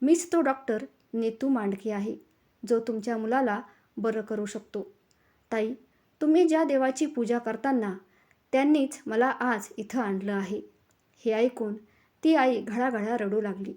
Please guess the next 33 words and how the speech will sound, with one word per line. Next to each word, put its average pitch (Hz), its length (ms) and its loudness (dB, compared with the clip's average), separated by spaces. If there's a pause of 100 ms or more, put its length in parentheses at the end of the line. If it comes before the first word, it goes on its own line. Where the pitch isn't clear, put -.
(720)
तिला 349 200 6
तिच्या 320 380 0
बाळाच्या 233 460 -2
जगण्याची 233 640 -4 (480)
एक 320 200 0
नवीन 247 380 0
उमेद 220 300 -4
दिसू 214 240 -4
लागली, 202 320 -4 (500)
कारण 214 320 -2 (480)
तिच्या 320 260 4
देवीने 285 520 2
तिचं 233 220 -4
ऐकलं 208 360 -6
होतं 208 280 -8 (400)
आणि 311 220 4 (100)
ती 320 120 4
स्त्री 269 380 -2 (540)
त्या 311 120 4
देवीचे 247 520 2
आभार 220 360 -4
मानू 208 260 -2
लागली. 196 340 -4 (600)
"आज 302 300 6
तू 339 80 4
माझं 254 280 0 (100)
ऐकलं 208 320 -4
देवा," 196 240 -4 (360)
असं 214 180 -4
पाया 220 340 2
पडून 247 340 0
म्हणू 214 240 -2
लागली. 202 320 -4